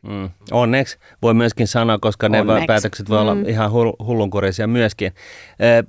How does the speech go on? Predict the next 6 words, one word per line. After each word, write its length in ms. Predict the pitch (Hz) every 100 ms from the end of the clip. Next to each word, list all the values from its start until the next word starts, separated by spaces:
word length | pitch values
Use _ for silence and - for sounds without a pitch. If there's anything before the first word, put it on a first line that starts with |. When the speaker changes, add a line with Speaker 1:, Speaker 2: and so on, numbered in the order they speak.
| 147
Speaker 1:
nopea 380 | 160 - 170
kysymys 460 | 131 147 147 123 110
tähän. 300 | 127 120 110
Onko, 400 | - 196 214 160 -
e, 180 | 151 92
niinku 340 | 95 135 139